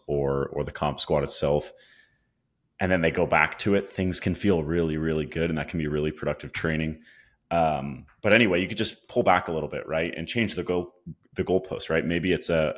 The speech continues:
trying to get a new six R M on sumo deadlift, which in the grand scheme of things is, is pretty non-specific compared to a lot of other approaches you could take. Um, and then that's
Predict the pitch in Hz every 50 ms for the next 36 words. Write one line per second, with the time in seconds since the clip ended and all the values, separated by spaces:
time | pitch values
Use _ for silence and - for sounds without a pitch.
0 | - - - - - 95 90 85 78 87 82 80 82 80 - - - 92 - -
1 | 80 78 78 78 82 82 78 69 65 - - 73 76 - - - 80 71 69 67
2 | 71 71 69 67 64 - - - 76 73 - - - - - _ _ _ - -
3 | 101 92 - 95 92 90 - - - 92 82 - 85 80 71 78 - - - -
4 | 90 - - - - 107 95 85 82 78 78 80 80 - - - - - - 78
5 | - - - - - 78 82 82 76 76 73 73 73 69 71 69 67 69 67 71
6 | 69 - - 71 69 - - 67 - 65 - _ _ - - 55 55 - - _
7 | _ - - _ _ _ _ _ _ _ - 80 80 78 73 71 69 71 69 67
8 | 65 67 - _ _ _ - - _ _ _ - 87 90 90 87 85 82 80 78
9 | 78 76 - - - 73 95 95 98 95 - - - - - - -